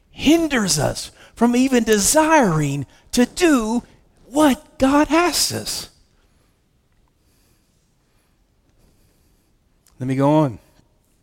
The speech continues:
Verse eighteen, "For I know that in me,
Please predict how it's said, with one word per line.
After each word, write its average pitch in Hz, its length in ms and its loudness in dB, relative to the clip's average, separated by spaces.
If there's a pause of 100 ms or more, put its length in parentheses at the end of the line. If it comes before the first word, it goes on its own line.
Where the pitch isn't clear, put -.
(1160)
Verse 143 280 0
eighteen, 160 340 2
"For 170 180 -2
I 165 140 4
know 175 440 2 (200)
that 165 220 2
in 208 200 0
me, 123 300 -4